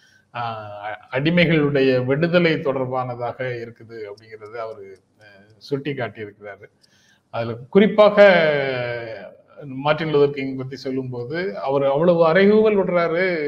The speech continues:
விடுதலைக்காக. அஹ், தங்கள் ஒடுக்கப்படுகிறோங்கிறது, அந்த ஒடுக்குமுறையிலிருந்து விடுதலை பெற வேண்டும்ங்கிறதுக்கான அறைகூவல்களை அவர் விடுகிறாரு. ஆனா அதுல ஒரு துளி வெறுப்பு கூட இல்ல அப்படிங்கிறத சொல்றாரு. அவர் நடத்திய அந்த பேரணியில அறுபதாயிரம்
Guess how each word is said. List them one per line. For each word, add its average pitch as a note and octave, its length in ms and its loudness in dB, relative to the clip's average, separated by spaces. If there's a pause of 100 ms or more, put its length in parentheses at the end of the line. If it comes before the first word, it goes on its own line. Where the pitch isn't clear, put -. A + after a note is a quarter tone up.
(600)
விடுதலைக்காக. D3+ 960 -6 (440)
அஹ், B2 260 -14
தங்கள் C#3 460 0
ஒடுக்கப்படுகிறோங்கிறது, D3 1160 -4
அந்த D3 140 -6
ஒடுக்குமுறையிலிருந்து D3+ 760 -4
விடுதலை D3+ 340 -4
பெற C#3 300 -4
வேண்டும்ங்கிறதுக்கான C#3 680 -8
அறைகூவல்களை D#3+ 680 -4
அவர் C#3 220 -4
விடுகிறாரு. C#3 500 -8
ஆனா E3 280 -2
அதுல D3 360 -6 (100)
ஒரு F3 280 -6
துளி G3+ 500 -2
வெறுப்பு A3 400 -2
கூட E3+ 260 -4
இல்ல B2+ 480 -8 (460)
அப்படிங்கிறத C3+ 580 -4
சொல்றாரு. B2 360 -6
அவர் C#3+ 380 -2
நடத்திய E3+ 400 -2
அந்த D3+ 180 -4
பேரணியில E3+ 500 0
அறுபதாயிரம் D3+ 760 0